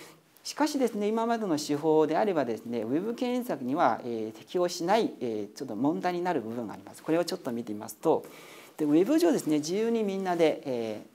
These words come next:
ー、あの、何でも、えー、発信できるので、そこでやっぱり質の高い情報、本当に自分の参考に、えー、なるような情報が欲しいですね。で、この場合は、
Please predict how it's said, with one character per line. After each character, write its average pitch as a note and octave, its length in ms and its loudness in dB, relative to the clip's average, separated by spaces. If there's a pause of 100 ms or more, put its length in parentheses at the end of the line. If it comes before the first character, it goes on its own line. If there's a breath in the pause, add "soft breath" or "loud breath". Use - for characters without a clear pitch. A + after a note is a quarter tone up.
ー、 C3 60 -10
あ - 40 -6
の、 - 100 -8
何 F3+ 160 2
で A3+ 100 2
も、 F3 220 2 (120)
え A2+ 200 -4
ー、 - 20 -6
発 - 240 -10
信 A2+ 120 -6
で G2 80 -10
き - 80 -12
る - 20 -8
の G2 120 -14
で、 - 140 -14
そ - 140 -6
こ A#3+ 160 2
で C4 240 8 (440 loud breath)
や D#3+ 100 -4
っ - 40 -4
ぱ F3+ 120 4
り F#3+ 40 2
質 - 320 -4
の G3 140 4
高 A#3+ 280 0
い A3+ 100 2
情 G#2+ 180 -2
報、 - 180 -12 (240)
本 G#3+ 280 -2
当 G3+ 100 -2
に G3+ 80 -2
自 F3 160 -4
分 F3 160 -2
の E3+ 80 -2
参 D3 280 0
考 C#3+ 120 -2
に、 B2 220 -2 (160)
え A2+ 140 -2
ー、 A2 40 -4
な C#3 100 2
る C#3 80 2
よ A#2+ 120 0
う A2 40 -4
な G2 120 -8
情 A2 160 -8
報 - 100 -14
が G#2+ 100 -12
欲 G3+ 120 -6
し - 140 -2
い - 40 -4
で - 60 -20
す - 60 -14
ね。 D3+ 120 -4 (300 loud breath)
で、 F3 80 -4
こ G#3+ 160 -2
の A#3 100 4
場 A#3 120 6
合 A#3 140 4
は、 A#3+ 300 8